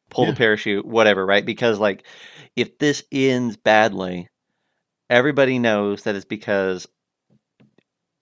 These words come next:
Speaker 1: it, it wasn't because of how the dice fell. It wasn't because they made stupid choices. It's because I somewhat intentionally or, or miscal-, like, some, it's on me and everybody's gonna know it.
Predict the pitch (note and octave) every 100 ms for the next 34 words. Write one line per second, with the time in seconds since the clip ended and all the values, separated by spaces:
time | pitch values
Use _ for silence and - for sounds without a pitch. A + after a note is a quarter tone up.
0 | _ C3+ G2+ - C3 B2+ C3 C#3+ D3+ C3
1 | C3+ D3 C3+ B2+ B2+ C3 B2 A#2 A#2 -
2 | G#2+ A#2 A#2+ B2 C3 A2 A2+ A2+ A2+ G#2+
3 | A#2 A2 G#2 A2+ G#2+ G#2 - A2 - G#2+
4 | G#2+ G2+ G2 F#2+ - _ _ _ _ _
5 | _ - A2 A2 A2 A2 A2+ A2+ A2+ _
6 | _ _ _ _ _ _ _ _ _ _
7 | _ _ - - C#3 C#3 C3 C3 B2+ -
8 | A#2+ A#2 A2 G#2+ - G#2 G2+ F#2+ G2 A2+
9 | G#2 F#2+ - _ _ _ - A#2+ - A#2
10 | A2 B2 A2+ - D#3 D3 C3+ - C#3 D3
11 | C#3 B2+ B2 A2+ G#2+ G#2+ G#2+ G#2 G2+ G2+
12 | G#2 G#2